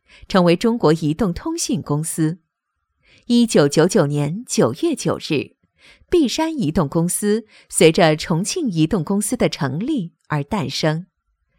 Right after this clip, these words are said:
从璧山电信局分出来的二十一名员工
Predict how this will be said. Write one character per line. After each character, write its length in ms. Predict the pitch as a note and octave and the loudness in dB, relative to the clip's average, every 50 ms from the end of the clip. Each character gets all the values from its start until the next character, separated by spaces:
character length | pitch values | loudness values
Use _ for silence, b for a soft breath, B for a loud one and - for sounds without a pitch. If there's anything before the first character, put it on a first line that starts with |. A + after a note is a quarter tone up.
| b b b b b | b b b b b
从 220 | - - F#3 F#3 G3 | -2 0 0 0 2
璧 180 | - A3+ F3+ | 2 0 0
山 280 | - - B3+ B3 B3+ B3+ | 0 -2 -4 -4 -4 -2
电 120 | D4 B3 | -2 -2
信 220 | A3 - F#3+ E3 E3 | 0 0 0 -2 0
局 240 | - D3+ D3 D#3 | 0 2 2 2
分 180 | D#3 - G#3+ G3+ | 2 0 0 -2
出 160 | G3+ - A3 | 0 -2 0
来 160 | F#3 D3 C3 | 0 2 2
的 120 | C3+ F3+ F#3 | 0 -2 -2
二 180 | - C#4 C4+ | -2 -2 -2
十 160 | A3 - - G3 | -2 0 -2 -2
一 180 | A#3 D#4+ F4 | -2 -4 -2
名 200 | F4 C4+ - F3 | -2 -2 -2 -2
员 240 | - E3+ A2 A2 B2+ | -2 -4 -4 -4 -2
工 280 | - F3+ E3+ F3 F#3+ | -2 0 0 0 -2